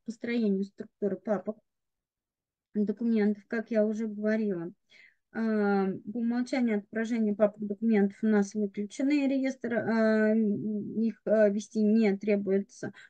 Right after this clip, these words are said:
Включаем мы их в настройке, а, в настройках по, а, галочке "Включить, а, использование папок документов".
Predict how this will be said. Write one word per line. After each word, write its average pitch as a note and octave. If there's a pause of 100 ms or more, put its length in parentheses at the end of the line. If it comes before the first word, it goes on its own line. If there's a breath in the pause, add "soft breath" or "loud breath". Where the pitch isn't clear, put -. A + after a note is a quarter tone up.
(100)
Включаем D4+
мы A3+ (140)
их C4+
в A3
настройке, G#3 (320)
а, F3+
в F3+
настройках A3 (600 loud breath)
по, A3+ (140)
а, G3 (420)
галочке G#3 (760)
"Включить, A#3+
а, F#3
использование G#3
папок A3
документов". G3